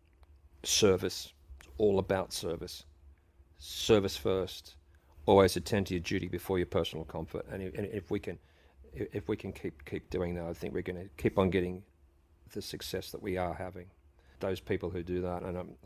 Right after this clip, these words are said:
I read somewhere that somebody said when they're trying to teach their children about dealing with very stressful things on the television, like disasters and stuff like that.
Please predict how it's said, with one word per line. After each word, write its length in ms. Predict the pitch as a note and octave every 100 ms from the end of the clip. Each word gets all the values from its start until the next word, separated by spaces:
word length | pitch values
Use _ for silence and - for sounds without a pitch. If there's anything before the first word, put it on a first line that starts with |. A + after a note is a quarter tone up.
| - _ -
I 40 |
read 240 | G2+ G2 F#2+ - -
somewhere 300 | G#2 F#2 F#2
that 120 | F#2
somebody 300 | - F2+ F#2
said 340 | - F#2+ F#2 - _ - - _ _ _ _ -
when 120 | G#2
they're 120 | G2 F#2+
trying 280 | - G2+
to 60 | F#2+
teach 340 | - G#2 -
their 120 | G2 F#2
children 580 | - G#2+ G2+ F#2+ F2+ - - _ _ _ _ - - -
about 440 | G#2 G2 G2 F#2 F#2+
dealing 340 | G#2 G#2 G2+
with 140 | F#2+
very 260 | F2+ G2+ F#2+
stressful 480 | - G2+ F#2 - G2+
things 280 | - G2+ F#2+
on 60 |
the 60 | F2+
television, 480 | - G#2+ G2 F#2+ E2+
like 240 | F#2 - - -
disasters 560 | - G2 G2 F#2+ - -
and 100 | G2
stuff 300 | - F#2 -
like 200 | F2+ F2+
that. 220 | F2+ F2+